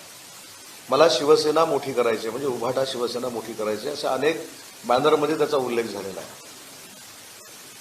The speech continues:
मला असं वाटतं की या गोळीबाराचं कोणी समर्थन केलं असतं, गोळीबाराला कोणी पाठिंबा दिला असता, तर आम्ही समजू शकतो की याच्यामध्ये काहीतरी काळं बेर आहे. मी जबाबदारीनं सांगतो, कालचं हे गँगवॉर जे आहे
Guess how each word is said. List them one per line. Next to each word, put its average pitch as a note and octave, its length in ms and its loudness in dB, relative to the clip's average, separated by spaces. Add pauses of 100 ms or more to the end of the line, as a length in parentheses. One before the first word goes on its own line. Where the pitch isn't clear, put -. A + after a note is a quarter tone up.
(120)
मला C#3+ 120 10
असं D#3+ 160 8
वाटतं E3 220 6
की D#3+ 100 4
या E3 100 8
गोळीबाराचं D3+ 600 6
कोणी D3+ 240 -2
समर्थन C#3+ 440 0
केलं C3+ 260 4
असतं, C3+ 420 2
गोळीबाराला C3 480 4
कोणी C3 340 -2
पाठिंबा B2+ 440 0
दिला B2+ 200 2
असता, B2 320 0 (1160)
तर D3 60 4
आम्ही D3+ 200 8
समजू D3+ 280 2
शकतो D3+ 300 0
की D3+ 120 -2
याच्यामध्ये C#3+ 400 2
काहीतरी C#3 440 0 (1080)
काळं B2 240 6
बेर A2+ 140 2
आहे. G2 140 -2 (680)
मी D3 80 -4
जबाबदारीनं D#3 560 8
सांगतो, C#3+ 360 2
कालचं C3 360 2
हे D3 100 4
गँगवॉर C3 440 6
जे A#2+ 180 0
आहे G2 120 2